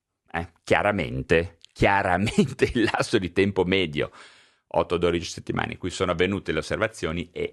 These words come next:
insufficiente, è irrealistico totalmente, eh. Queste osservazioni, inclusa quella del tempo, si possono fare su tutti gli altri lavori presi in considerazione,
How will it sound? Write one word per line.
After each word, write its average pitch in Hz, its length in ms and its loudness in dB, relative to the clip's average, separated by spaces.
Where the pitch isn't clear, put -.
insufficiente, - 1000 -4
è - 200 -10
irrealistico 101 1040 0
totalmente, 78 720 -4
eh. 78 360 -6
Queste 139 200 2
osservazioni, 87 880 0
inclusa 87 320 0
quella 82 160 0
del 76 140 -4
tempo, 73 280 -2
si 107 120 -4
possono 107 240 -2
fare 92 260 -2
su - 320 -10
tutti 294 320 0
gli 117 100 0
altri 110 280 0
lavori 98 300 0
presi 98 240 0
in 92 60 -4
considerazione, - 800 -6